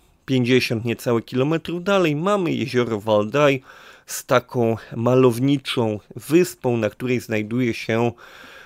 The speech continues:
mm, tutaj, proszę państwa, klasztor prawosławny.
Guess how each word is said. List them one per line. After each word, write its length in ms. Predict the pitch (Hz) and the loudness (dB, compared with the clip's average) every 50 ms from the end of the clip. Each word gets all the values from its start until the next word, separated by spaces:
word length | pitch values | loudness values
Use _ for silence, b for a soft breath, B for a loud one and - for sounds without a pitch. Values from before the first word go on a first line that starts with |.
| B B _ | B B _
mm, 320 | - 127 117 120 123 123 113 | -6 -2 0 0 2 0 0
tutaj, 360 | - 120 117 - 123 113 104 | -2 -4 -6 -2 -2 -2 -2
proszę 300 | - 117 104 - - 113 | -2 -4 -4 -4 -4 -6
państwa, 680 | - - 113 113 110 - - - - 110 107 107 98 - 139 127 - | -4 -2 -2 -2 -2 -4 -6 -4 0 0 0 0 -2 -6 -12 -12 -12
klasztor 680 | - - 131 123 113 107 - - - - 76 - - - | -4 0 2 2 4 2 2 -2 -6 -8 -12 -12 -12 -14
prawosławny. 920 | - - 123 110 107 107 113 113 - - 113 104 98 - - - - - | -12 -6 -4 -4 -4 -2 -4 -6 -6 -4 -2 -2 -2 -2 -4 -10 -18 -18